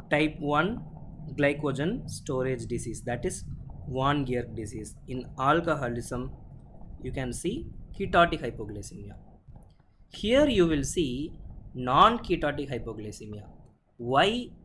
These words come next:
in fatty acid oxidation defect we get non-ketotic?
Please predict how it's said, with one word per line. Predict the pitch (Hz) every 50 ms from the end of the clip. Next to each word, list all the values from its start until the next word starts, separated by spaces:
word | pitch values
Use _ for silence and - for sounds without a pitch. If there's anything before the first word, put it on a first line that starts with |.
| -
in | - 156 170 170 165
fatty | - - - 143 143 160 - 180 180 175
acid | 165 160 170 170 - - -
oxidation | - 139 139 - - 139 143 143 139 143 135 131
defect | 127 131 131 - 147 123 135 151 - - - - - - - - _ _ _ _ _ _ 127
we | 139 143 139
get | 131 135 135 135 139 - - - - - - - - -
non-ketotic? | 135 127 147 202 226 220 208 185 170 160 151 151 156 170 170